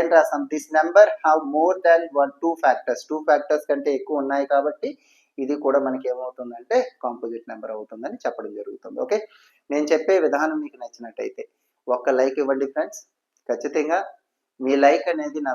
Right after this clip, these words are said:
వీడియోని YouTube-లో కొంచెం మీదకి తీసుకెళ్ళడానికి ఉపయోగపడుతుంది, నిజంగా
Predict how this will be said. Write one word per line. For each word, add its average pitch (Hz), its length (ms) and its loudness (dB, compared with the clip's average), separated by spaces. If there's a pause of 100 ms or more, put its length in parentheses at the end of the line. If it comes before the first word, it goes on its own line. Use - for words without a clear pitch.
వీడియోని 131 420 -2 (300)
YouTube-లో 131 460 -4
కొంచెం 120 300 -14
మీదకి 147 380 -6
తీసుకెళ్ళడానికి 120 600 -8
ఉపయోగపడుతుంది, 113 640 -8 (540)
నిజంగా 123 260 -4